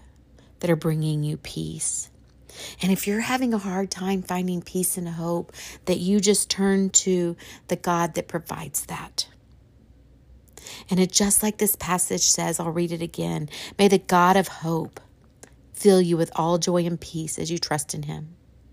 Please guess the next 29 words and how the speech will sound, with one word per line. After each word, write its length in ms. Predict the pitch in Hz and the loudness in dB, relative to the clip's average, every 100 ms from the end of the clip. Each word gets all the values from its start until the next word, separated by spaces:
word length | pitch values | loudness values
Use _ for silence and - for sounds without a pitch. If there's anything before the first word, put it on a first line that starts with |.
| - - - - - - | -20 -20 -20 -20 -20 -8
so 160 | - 185 | 0 0
that 100 | 180 | 2
you 160 | 190 | 2
may 180 | 185 165 - | 2 0 0
overflow 640 | 160 165 175 175 - 170 160 | 2 2 2 -4 -2 0 0
with 140 | 165 | 0
hope 440 | 151 160 151 165 - - _ | -2 -6 -6 -8 -20 -20 _
by 100 | - - | -14 -10
the 80 | |
power 460 | - - 143 107 - | -10 -6 -4 -4 -6
of 80 | - | -10
the 100 | - | -12
Holy 240 | - - | -12 -8
Spirit." 500 | - - - - - - _ - - _ - _ - _ _ _ - - - _ - _ - - - - - | -8 -8 -12 -16 -20 -20 _ -20 -20 _ -20 _ -20 _ _ _ -20 -20 -20 _ -20 _ -20 -20 -20 -20 -18
And 160 | - 190 | -6 -2
I'll 80 | 185 | 0
just 220 | 180 - | -2 -4
pray 160 | - - | -10 -12
for 160 | - | -16
us 180 | - - | -14 -14
now. 260 | - - - - - - - - - - _ _ - - - - - | -14 -18 -20 -20 -20 -20 -20 -20 -20 -20 _ _ -20 -20 -20 -18 -2
Dear 140 | 196 | 0
Heavenly 260 | 190 185 175 | 2 0 -2
Father, 460 | - 170 170 175 | -4 -4 -4 -4
sometimes 440 | 170 190 180 180 180 | -4 -4 -6 -8 -4
life 200 | 185 180 | -6 -4
feels 180 | 190 180 | -6 -6
so 200 | - 190 | -6 -6
hard. 480 | - - 175 170 | -8 -8 -12 -14